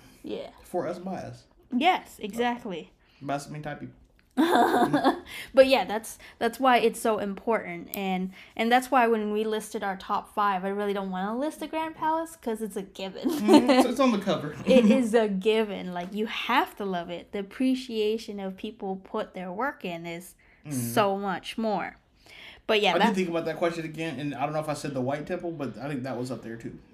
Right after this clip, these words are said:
Speaker 2: On my favorite places in
Speaker 1: Yeah, I
Speaker 2: Thailand.
Speaker 1: did.
Speaker 2: Oh, I did? Okay,
Speaker 1: You
Speaker 2: cool.
Speaker 1: did mention the
Speaker 2: So I
Speaker 1: white
Speaker 2: mentioned
Speaker 1: and the silver.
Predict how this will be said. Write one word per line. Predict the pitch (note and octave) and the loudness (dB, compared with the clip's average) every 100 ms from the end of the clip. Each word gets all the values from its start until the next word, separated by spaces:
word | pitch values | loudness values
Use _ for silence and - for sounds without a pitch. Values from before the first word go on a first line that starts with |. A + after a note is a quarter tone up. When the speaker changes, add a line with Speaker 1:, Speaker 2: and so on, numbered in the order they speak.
| - _ _ _ _ B2 | -20 _ _ _ _ -8
Speaker 2:
On | C3 | -4
my | B2 | -2
favorite | C#3 B2 A2 | -2 -2 -4
places | A#2 A2+ A2 - | -8 -8 -14 -16
in | - A3 | -12 0
Speaker 1:
Yeah, | B3+ C4 | 4 4
I | |
Speaker 2:
Thailand. | A3+ | 4
Speaker 1:
did. | G3 A2+ - - | 0 -2 -12 -12
Speaker 2:
Oh, | |
I | A2+ | -10
did? | A#2 A#2+ | -8 -10
Okay, | B2 - | -12 -10
Speaker 1:
You | G#3+ | -8
Speaker 2:
cool. | |
Speaker 1:
did | G#3+ G3 | -6 -4
mention | F#3 F#3 F#3+ F#3 | -6 -8 -8 -4
the | F#3+ | 0
Speaker 2:
So | |
I | G#3+ | 4
Speaker 1:
white | A3+ | 4
Speaker 2:
mentioned | B3+ A#3 | 4 0
Speaker 1:
and | G#3 | -2
the | G3+ | -2
silver. | - G#3 F#3+ C3+ | -2 -4 -4 -6